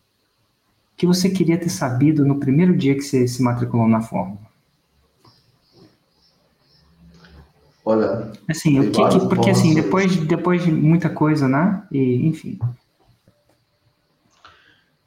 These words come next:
Speaker 2: Era exatamente que existe um processo e que você precisa confiar naquilo e seguir o passo a passo. Eu acho que, eu acho que me faltou muito isso,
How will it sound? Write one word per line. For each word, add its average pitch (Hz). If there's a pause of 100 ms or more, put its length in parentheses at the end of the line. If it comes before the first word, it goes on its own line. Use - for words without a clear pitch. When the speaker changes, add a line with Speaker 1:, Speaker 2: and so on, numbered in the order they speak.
(580)
Speaker 2:
Era 107
exatamente 120
que 131
existe 123
um 135
processo 131 (1120)
e -
que 113
você 117 (200)
precisa 135
confiar 156
naquilo - (960)
e 113
seguir 131
o 135
passo 165
a -
passo. -
Eu 98
acho -
que, 117 (600)
eu 98
acho 107
que 117
me 113
faltou 117
muito 113
isso, -